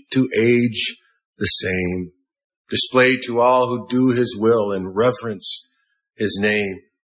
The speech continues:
I re-, I quoted from Psalm one thirty-five. The next Psalm, one thirty-six,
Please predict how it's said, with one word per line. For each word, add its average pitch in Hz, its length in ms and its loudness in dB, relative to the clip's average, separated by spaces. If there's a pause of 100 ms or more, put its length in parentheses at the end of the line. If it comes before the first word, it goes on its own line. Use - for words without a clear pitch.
(840)
I 107 80 2
re-, 107 280 -4
I 98 60 -4
quoted 120 360 0
from 98 180 -2
Psalm 113 360 0
one 117 220 0
thirty-five. 113 720 0
The 95 60 -8
next 110 340 0
Psalm, 113 320 0
one 113 160 0
thirty-six, 113 600 -2